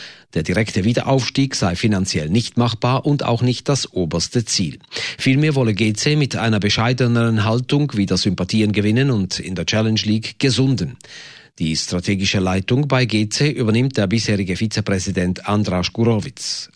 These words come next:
Ein neuer Sportchef wird nicht benannt. Die sportliche Leitung liegt bei Trainer Uli Forte zusammen mit dem Chefscout und dem Ausbildungschef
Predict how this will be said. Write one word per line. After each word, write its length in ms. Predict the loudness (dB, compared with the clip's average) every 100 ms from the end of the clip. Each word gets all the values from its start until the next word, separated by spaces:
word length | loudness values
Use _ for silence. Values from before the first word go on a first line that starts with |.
| _ _
Ein 260 | -6 -2
neuer 240 | -2 -2 -2
Sportchef 540 | -2 -2 0 -2 0
wird 180 | -4 0
nicht 220 | -2 0
benannt. 340 | 0 2 0 -4 -10 -12 -8
Die 100 | -6
sportliche 460 | -4 -4 -4 -4 -2
Leitung 360 | 0 0 0 0
liegt 160 | 0
bei 140 | -2 0
Trainer 360 | 0 0 -2
Uli 180 | -4 -2
Forte 420 | 0 0 2 -2
zusammen 360 | 0 -2 0 0
mit 140 | 0
dem 120 | 0
Chefscout 680 | 0 -2 -4 -4 -4 -4 -6
und 220 | -8 -2 0
dem 180 | 0 0
Ausbildungschef 800 | -2 0 0 0 0 0 -2